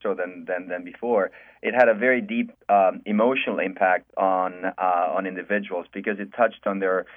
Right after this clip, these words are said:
core beliefs, it touched on their identity. And what I think it's important to do is disentangle that emotional part, uh, from actual investment decisions.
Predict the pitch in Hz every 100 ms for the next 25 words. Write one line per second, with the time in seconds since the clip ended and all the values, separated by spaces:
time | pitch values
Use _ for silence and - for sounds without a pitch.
0 | - _ - 143 131 117 117 110 101 92
1 | 107 104 107 95 92 90 117 113 92 87
2 | _ _ _ - 101 98 98 95 98 -
3 | 104 107 110 107 120 117 110 101 101 98
4 | 120 107 104 104 92 147 110 92 95 -
5 | - 104 101 95 92 113 104 101 101 -
6 | 120 135 123 107 101 95 95 104 123 123
7 | 113 95 - 95 90 92 - 98 92 90
8 | - 123 110 104 98 98 - 101 101 -
9 | 98 92 92 98 - 98 85 - 101 95
10 | 58